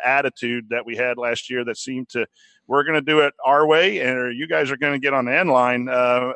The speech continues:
Robert seems to fit that bill, and, and, uh, no nonsense. So I'd put him in charge of the no nonsense stuff in practice and, and maybe the sprints.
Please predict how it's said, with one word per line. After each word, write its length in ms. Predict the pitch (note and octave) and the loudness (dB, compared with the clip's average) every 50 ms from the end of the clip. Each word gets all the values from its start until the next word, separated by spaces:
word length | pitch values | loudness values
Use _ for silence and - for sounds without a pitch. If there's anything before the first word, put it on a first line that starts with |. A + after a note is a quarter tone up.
| - - B2+ | -10 -10 -2
Robert 400 | B2 B2+ D3 F3 F#3 F3+ E3+ - | 0 2 2 2 2 -2 -4 -4
seems 320 | - - E3 E3+ D#3+ - | -6 -4 -4 -4 -6 -6
to 80 | - - | -8 -8
fit 220 | - - D#3+ D#3 - | -4 -2 -2 -2 0
that 240 | - D3 D3+ - - | 0 0 0 0 2
bill, 320 | B2+ D#3 F#3 F3+ D#3 C3+ B2+ | 2 4 6 6 6 6 4
and, 160 | B2 A#2+ A2 - _ _ _ _ _ - _ _ _ - | 2 0 -4 -8 _ _ _ _ _ -20 _ _ _ -4
and, 400 | B2 B2 B2 B2 B2+ B2 A#2+ B2+ | -2 -2 0 0 0 -2 0 2
uh, 420 | B2+ B2+ B2+ B2 B2+ B2+ B2 A#2+ A#2 | 4 4 4 4 4 2 -2 -6 -4
no 200 | A#2+ C3 D3 E3+ | 0 2 2 4
nonsense. 600 | D#3+ D3+ D#3 E3+ E3 - - - B2 A2+ A2+ - | 4 2 0 0 -2 -4 -2 -2 -2 -2 -4 -4
So 120 | - B2 | 0 2
I'd 160 | B2 E3 G3 - | 2 2 2 2
put 140 | G3 G3+ | 2 2
him 100 | F#3 F3 | 2 0
in 60 | E3 C#3+ | -2 0
charge 300 | - D#3+ E3 E3+ D#3+ C#3+ | 2 2 2 2 2 0
of 60 | C#3+ | -2
the 60 | C3 | 0
no 160 | B2+ D3+ D#3+ D#3 | 0 2 2 2
nonsense 520 | C#3 C#3+ D#3+ D#3+ C#3 - - A#2 A2+ - | 2 2 0 0 -4 -6 -8 -10 -10 -10
stuff 240 | - - B2 A#2+ - _ | -10 -8 -8 -8 -8 _
in 60 | G#2+ | _
practice 500 | _ - C3 C#3 C3 - _ - G#2 - - | _ -8 -6 -6 -8 -8 _ -20 -20 -20 -20
and, 100 | G#2+ G2 _ _ _ _ _ _ _ _ _ - | -20 _ _ _ _ _ _ _ _ _ _ -10
and 80 | A2 | -4
maybe 200 | A#2 C3+ C#3 C3+ B2 | -4 -2 -2 -2 -4
the 100 | A2 G#2+ | -4 -6
sprints. 580 | - - - C3 B2 G#2+ - - - - _ | -6 -2 0 0 0 0 -2 -10 -20 -20 _